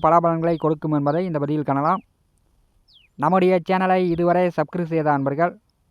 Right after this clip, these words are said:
மறக்காம சப்ஸ்கிரைப் செய்து, கூடவே இருக்கின்ற ஆல் பட்டன் அழுத்திங்க. நன்றி. அடுத்த நான்கு மாத காலம் நீர் ராசியில் காலபுருஷனுக்கு பனிரெண்டாவது வீட்டில்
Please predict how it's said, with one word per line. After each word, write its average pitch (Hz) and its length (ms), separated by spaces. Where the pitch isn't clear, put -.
மறக்காம 170 540
சப்ஸ்கிரைப் 160 420
செய்து, 147 220
கூடவே 180 300
இருக்கின்ற 156 300
ஆல் 170 140
பட்டன் 151 260
அழுத்திங்க. 143 440
நன்றி. 123 220
அடுத்த 214 440
நான்கு 202 360
மாத 180 280
காலம் 175 260
நீர் 170 340
ராசியில் 175 500
காலபுருஷனுக்கு 170 760
பனிரெண்டாவது 175 580
வீட்டில் 160 320